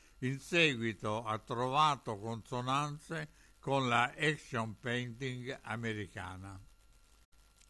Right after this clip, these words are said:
Cassinari dilatò la gamma cromatica rendendola più brillante, emergendola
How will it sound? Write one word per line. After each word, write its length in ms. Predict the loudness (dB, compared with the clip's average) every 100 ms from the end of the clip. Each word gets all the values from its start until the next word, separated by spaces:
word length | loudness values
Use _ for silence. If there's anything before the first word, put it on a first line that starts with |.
| -10
Cassinari 1120 | 0 4 4 4 0 4 8 10 10 6 -2 -4 -12 -20
dilatò 760 | -6 2 6 8 6 8 8 8
la 220 | 8 6
gamma 480 | 10 8 8 6 2
cromatica 1000 | 2 0 2 4 4 2 -4 0 -2 -2 -12 -20 -4
rendendola 960 | 2 2 4 4 4 4 4 4 4
più 260 | 0 2 2
brillante, 1040 | 2 2 2 4 4 4 2 -6 -6 -8 -8 -20 -6
emergendola 1300 | 2 4 6 6 6 4 4 4 2 4 4 4